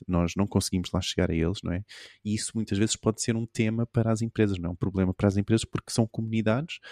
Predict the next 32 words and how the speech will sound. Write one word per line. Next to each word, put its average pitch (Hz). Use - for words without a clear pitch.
que -
estão-se -
a 107
fechar 123
cada 95
vez 95
mais, 104
não 101
é? 110
E 120
nós 120
não 127
os 123
conseguimos 127
atingir. 117
Isso 90
pode 90
ser, 104
ah, 101
ah, 98
um 101
problema, 104
e 110
no 107
episódio 98
oitenta 101
e -
dois 110
falámos 104
um, 101
um 101
pouco, 92